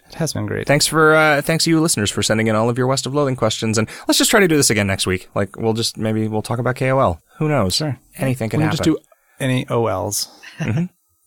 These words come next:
Speaker 2: L O L. We can talk about what
Speaker 1: Yeah.
Speaker 2: makes us laugh.
Speaker 1: Laugh of Loathing.
Speaker 2: Mm-hmm. Um, B-, P O L, the Palestine Organization for Liberation.
Speaker 1: Okay.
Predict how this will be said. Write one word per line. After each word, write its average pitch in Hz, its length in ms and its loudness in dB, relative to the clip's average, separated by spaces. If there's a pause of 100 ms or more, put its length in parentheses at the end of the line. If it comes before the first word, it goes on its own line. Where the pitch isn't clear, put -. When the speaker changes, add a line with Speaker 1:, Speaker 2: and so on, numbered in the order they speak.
(640)
Speaker 2:
L 101 220 2
O 120 120 4
L. 135 240 2
We 120 60 0
can 107 80 2
talk 101 160 2
about 98 180 2
what 92 140 0
Speaker 1:
Yeah. 135 100 0
Speaker 2:
makes 95 180 0
us - 140 0
laugh. 95 400 -4 (420)
Speaker 1:
Laugh - 220 -6
of 107 120 -10
Loathing. 107 340 -6 (200)
Speaker 2:
Mm-hmm. - 880 -10
Um, 85 300 -2 (360)
B-, 107 160 -8 (520)
P 117 300 -4
O 123 120 0
L, 131 340 0 (220)
the 101 180 -2 (600)
Palestine 101 680 -2
Organization 101 560 -2
for 101 160 -4
Liberation. 101 600 -2 (180)
Speaker 1:
Okay. 143 280 -4